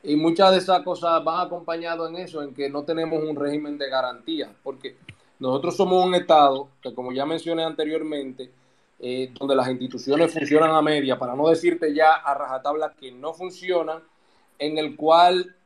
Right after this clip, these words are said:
eh, las instituciones trabajan con carencia, tienen un personal mínimo para todo,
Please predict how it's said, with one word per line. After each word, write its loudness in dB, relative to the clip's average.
eh, -8
las -2
instituciones -6
trabajan 2
con -4
carencia, -4
tienen -6
un -8
personal -2
mínimo -4
para -2
todo, -10